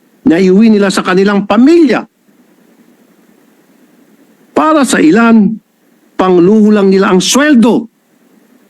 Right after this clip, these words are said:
Pero para sa iba, ito po ay pampagamot at naging, sa naghihingalo nilang mga magulang o pambili ng isang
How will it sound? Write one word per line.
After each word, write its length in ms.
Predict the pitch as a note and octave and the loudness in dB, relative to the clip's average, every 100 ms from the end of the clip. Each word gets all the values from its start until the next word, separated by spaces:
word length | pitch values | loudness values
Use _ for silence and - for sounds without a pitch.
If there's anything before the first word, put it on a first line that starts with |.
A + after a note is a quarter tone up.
| _ _ _ _ | _ _ _ _
Pero 240 | D#3+ D#3+ | -2 -2
para 380 | - C#3+ D#3 E3+ | -2 -4 -2 -4
sa 80 | E3 | -2
iba, 400 | F#3 E3 G3+ F#3 - _ _ _ _ _ _ | -2 0 -2 -6 -12 _ _ _ _ _ _
ito 240 | - - F3 | -6 -4 -4
po 460 | - A3 B3 G#3+ - _ _ | -2 0 0 -2 -12 _ _
ay 160 | C#3+ | -6
pampagamot 880 | C3+ D3 D3+ C#3+ C#3 C#3 A#3 C#4+ - _ _ _ _ _ _ _ | -4 -4 -2 -2 0 0 0 -2 -6 _ _ _ _ _ _ _
at 240 | - C#3+ - | -8 -6 -2
naging, 480 | C3 B2+ F3 G3+ - | -2 0 0 0 -2
sa 180 | D3+ | -4
naghihingalo 640 | D3 C#3+ C#3 F3 C4 B3 A#3 | 0 2 2 2 2 2 2
nilang 300 | G#3+ G#3 G3+ | 2 0 0
mga 180 | G3 G3+ | 0 0
magulang 640 | A3+ C#4+ G#4 D#4 A#3+ F3+ - _ _ _ _ _ _ _ _ | 0 0 0 0 0 -4 -10 _ _ _ _ _ _ _ _
o 60 | F#3+ | -4
pambili 720 | A3 G3 E3 G#3 D4+ C4+ - _ _ _ - | 0 -2 0 2 2 0 -4 _ _ _ -2
ng 160 | D3 | 0
isang 400 | F3+ - D#3 D3 | 0 -2 0 -2